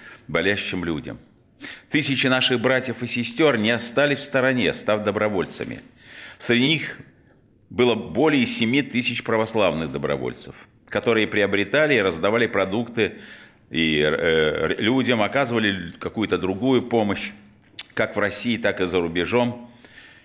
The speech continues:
И было открыто более ста горячих телефонных линий по линии церкви для людей, нуждающихся в духовной поддержке,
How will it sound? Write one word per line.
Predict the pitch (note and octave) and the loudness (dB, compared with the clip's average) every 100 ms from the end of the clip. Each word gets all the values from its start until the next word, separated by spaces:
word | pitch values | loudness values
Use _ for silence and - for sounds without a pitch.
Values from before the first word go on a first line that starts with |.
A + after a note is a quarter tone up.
| _ _ | _ _
И | A2+ | 0
было | C3+ D#3 | 4 4
открыто | C#3+ - D#3 D#3+ | 2 0 -2 0
более | A2+ G#2+ D3 C#3 A#2+ G#2 - | 0 4 4 6 4 2 -2
ста | - - C3 C#3 B2+ | -6 0 2 2 2
горячих | G2+ G2+ B2 B2+ G#2+ | 2 4 4 0 -6
телефонных | - A2 G2+ G#2 B2 A2+ F#2+ - | -4 -2 -2 0 -2 0 -4 -2
линий | A2+ C3 F2 D2 - - - - - _ _ | 0 2 0 -4 -10 -20 -20 -20 -20 _ _
по | F#2+ | -2
линии | E2+ E2+ D#2 | 0 -2 -4
церкви | D#2 B2+ A#2 - F#2 | 0 0 0 -2 -2
для | F#2 | 0
людей, | F#2 F#2 C3 | -2 0 0
нуждающихся | A2+ F#2 F2 C3 B2 A#2 G#2 - | 2 -2 0 2 2 0 -6 -6
в | F#2 | -4
духовной | F#2 - C3+ B2+ A#2 | -4 2 2 2 0
поддержке, | A#2 A2 G#2+ G2+ - G2 | 0 0 0 -2 -4 -10